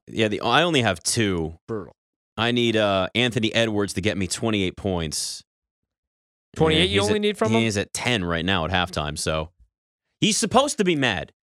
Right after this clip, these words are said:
Speaker 1: You know, I was playing by the whole narrative of, you know, all-star snub, everybody going out there that was a snub, playing angry. I'm not seeing it from him right now. Ten points, I need a big second half from Anthony Edwards.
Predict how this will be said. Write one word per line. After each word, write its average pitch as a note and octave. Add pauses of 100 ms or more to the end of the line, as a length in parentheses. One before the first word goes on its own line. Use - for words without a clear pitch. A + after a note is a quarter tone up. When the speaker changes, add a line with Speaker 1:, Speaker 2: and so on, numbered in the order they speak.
(160)
Speaker 1:
You C#3+
know, F3
I E3+
was F3+
playing G#3+
by F#3
the D#3
whole F#3+
narrative E3+
of, C3
you A#2+
know, A2
all-star D#3
snub, C3+ (240)
everybody D#3
going D3+
out D3
there C#3+
that C#3
was C3+
a A#2+
snub, B2+
playing D3
angry. A#2+
I'm A2
not A#2+
seeing B2+
it G#2+
from G2+
him F#2
right F2+
now. F2+ (440)
Ten C3
points, C#3
I C3
need B2+
a G#2+
big B2+
second B2
half A#2
from G#2
Anthony G2+
Edwards. E2